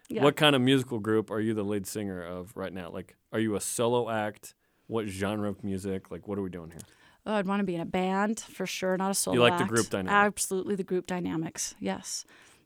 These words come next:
Speaker 1: Oh, I don't know. I, like I said, I really enjoy all types of music. I love theater, uh, musical theater. I love
Speaker 2: What are your favorite musicals?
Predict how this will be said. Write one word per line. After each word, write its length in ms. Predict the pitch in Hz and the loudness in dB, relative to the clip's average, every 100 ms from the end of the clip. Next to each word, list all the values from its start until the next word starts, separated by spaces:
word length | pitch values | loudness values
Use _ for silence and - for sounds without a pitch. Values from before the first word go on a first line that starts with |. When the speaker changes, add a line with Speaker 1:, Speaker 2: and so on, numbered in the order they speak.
| - | -12
Speaker 1:
Oh, 140 | 165 | -8
I 160 | - 170 | -6 -4
don't 180 | - - | -6 -6
know. 240 | 104 190 - - | -4 -6 -4 2
I, 100 | 226 | 4
like 240 | 214 240 | 8 6
I 40 | 202 | 6
said, 180 | - 196 | 2 4
I 80 | |
really 500 | 226 208 214 214 196 - | 4 6 6 6 2 -2
enjoy 420 | 202 202 190 190 - - | -2 0 0 0 -2 0
all 300 | 185 180 185 | 2 2 0
types 400 | - 180 175 - | -4 -6 -6 -10
of 120 | - | -10
music. 380 | 170 117 92 - | -8 -8 -10 -6
I 220 | 185 190 180 - - - - | -2 0 -2 -8 -20 -16 -2
love 340 | 214 220 220 | 6 6 6
theater, 680 | - - 247 262 262 262 254 220 | 2 0 4 8 10 10 8 6
uh, 380 | 214 208 208 196 | 4 6 4 6
musical 440 | 220 254 285 233 | 6 6 4 2
theater. 640 | 247 247 254 247 247 247 - | 6 6 6 2 2 0 2
I 140 | 196 | 4
love 480 | 196 208 202 196 139 | 6 4 4 2 6
Speaker 2:
What 140 | 131 | 6
are 40 | 135 | 6
your 140 | 131 | 4
favorite 300 | 131 135 139 | 4 2 2
musicals? 440 | 139 120 95 87 | 0 -2 -6 -16